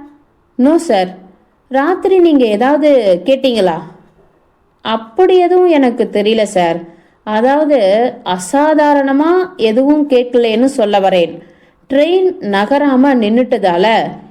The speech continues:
எல்லாமுமே அப்படியே அமைதியா தான் இருந்தது." பாயிரோ சில கணங்கள் அமைதியாகி போனார். பிறகு சொன்னார், "மேற்கொண்டு நீங்க உதவ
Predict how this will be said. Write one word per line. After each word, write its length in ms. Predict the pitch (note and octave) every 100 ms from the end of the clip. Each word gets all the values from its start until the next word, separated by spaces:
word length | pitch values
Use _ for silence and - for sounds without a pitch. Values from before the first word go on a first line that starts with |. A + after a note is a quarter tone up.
| _
எல்லாமுமே 1160 | G#3+ A3+ C4 D#4 D#4+ C#4 A3+ B3+ B3+ F#3 A3 A#3+
அப்படியே 960 | - G3 - D4 B3+ B3+ C4+ F#3 A3+ B3+
அமைதியா 680 | - F3+ G#3 C4+ C#4+ C4 G#3
தான் 220 | E3+ A3+
இருந்தது." 520 | A3 G3 F3+ D#3 C#3 - _ _ _ _ _ _ _ _ _ _ _ _ _ -
பாயிரோ 640 | C4 D4+ D#4+ F#3+ F3+ B3 -
சில 380 | - - C4 A3
கணங்கள் 640 | F#3+ G#3 B3 G3+ F#3 C4 -
அமைதியாகி 760 | F#3 A3+ C4+ B3 G#3+ F3 G3+ G3+
போனார். 320 | F3+ F3 D#3+ - - _ _ _ _
பிறகு 300 | - C4 B3
சொன்னார், 560 | A3+ A3 A#3 A3 E3+ - - _ _ _ _
"மேற்கொண்டு 720 | A#3 C#4 F4 E4+ D#4+ D4 D#4
நீங்க 380 | C#4+ B3+ A#3+ G#3+
உதவ 640 | G#3+ B3 C#4+ B3+ F#3 G#3